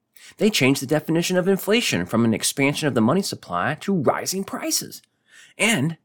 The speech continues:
whatever the acceptable definition is, it's transitory. Pay no attention to the Fed's balance sheet. We can print money and increase the money supply, and nothing bad will ever happen.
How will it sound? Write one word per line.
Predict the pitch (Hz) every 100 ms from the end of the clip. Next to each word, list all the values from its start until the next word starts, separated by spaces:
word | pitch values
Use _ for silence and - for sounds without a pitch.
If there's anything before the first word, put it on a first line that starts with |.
| _ _ _ _
whatever | 92 95 107 120
the | 127
acceptable | 123 - 147 135 147
definition | 143 139 139 139 - 151
is, | 208 226 214 - _
it's | - 92 -
transitory. | - - 95 101 101 - 101 87 67 - _ _ _ _ _
Pay | - 92
no | 95
attention | 98 156 160 180 160
to | 147
the | 151
Fed's | 135 120 123
balance | - 156 165 -
sheet. | - 123 85 _ _ _ - _ _
We | 170
can | - 180
print | 143 -
money | 139 185 202
and | 120
increase | 98 - 101
the | -
money | 127 127
supply, | 123 - 151 80
and | - 180 185
nothing | 208 - 92
bad | 87 82 92
will | 90 92
ever | - 139
happen. | - 65 -